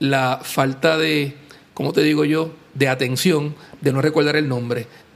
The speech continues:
Y antes lo hacía un poco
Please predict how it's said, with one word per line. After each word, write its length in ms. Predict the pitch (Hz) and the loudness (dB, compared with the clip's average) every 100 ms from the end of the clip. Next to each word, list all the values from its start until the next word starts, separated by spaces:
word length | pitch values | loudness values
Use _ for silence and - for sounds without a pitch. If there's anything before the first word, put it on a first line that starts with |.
| _ | _
Y 580 | - 139 135 131 127 - 139 | -2 0 0 0 -2 -2 0
antes 340 | 147 151 175 | 0 0 2
lo 140 | 180 160 | 2 2
hacía 640 | 160 175 170 160 147 147 - - - - | 0 0 2 4 2 -4 -14 -20 -8 -2
un 160 | 156 147 | 0 2
poco 600 | 165 160 170 156 151 | 2 2 2 0 0